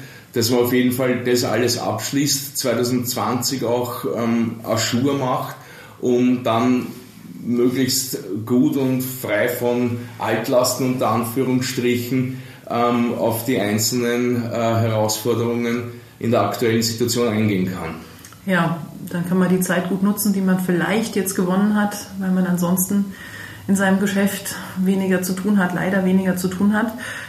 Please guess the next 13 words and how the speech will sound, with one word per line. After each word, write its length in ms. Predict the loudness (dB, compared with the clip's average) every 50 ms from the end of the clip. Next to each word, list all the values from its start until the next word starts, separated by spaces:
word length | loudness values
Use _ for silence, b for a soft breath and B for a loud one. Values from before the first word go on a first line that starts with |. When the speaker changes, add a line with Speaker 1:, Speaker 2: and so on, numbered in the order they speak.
| B
Speaker 2:
Dann 160 | B 2 4 4
hoffen 280 | 4 4 4 4 4
wir, 100 | 4 4
dass 200 | 2 0 0 0
das 340 | 0 0 0 0 -2 -4 -6
relativ 580 | -6 -2 0 0 0 0 0 -2 -4 -4 -4 -2
schnell 340 | -2 0 2 2 2 0 -2 -4 B B B B B B
vorübergeht, 840 | B -4 -2 0 2 4 4 4 4 4 2 2 0 0 0 0 0
die 100 | 0 -2
wirtschaftlichen 480 | -2 -2 -2 -2 -4 -4 -2 0 0 0
Einschränkungen 600 | 2 2 2 2 2 0 0 0 0 0 0 0
schnell 220 | -2 0 -2 0
vorübergehen 800 | 0 0 0 0 0 2 0 0 0 0 0 2 4 4 4 2